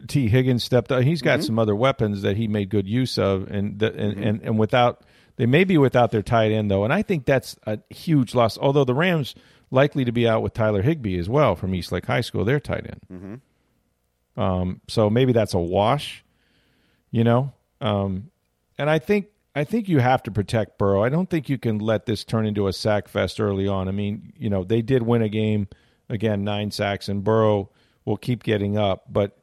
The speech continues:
Speaker 1: I agree with you. Like, you don't want him to get hit early and often. If the game is decided, though, by the offensive line of the Bengals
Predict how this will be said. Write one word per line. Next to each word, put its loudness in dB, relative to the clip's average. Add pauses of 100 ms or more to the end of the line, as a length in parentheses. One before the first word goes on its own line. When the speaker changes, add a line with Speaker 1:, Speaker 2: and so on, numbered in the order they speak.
Speaker 1:
I 0
agree 2
with -2
you. -2
Like, -2
you -2
don't 0
want -2
him -2
to -4
get -2
hit -2
early 0
and -2
often. -2 (640)
If 2
the 2
game 0
is 2
decided, 0
though, 4
by 0
the 2
offensive 0
line 0
of -2
the -2
Bengals -2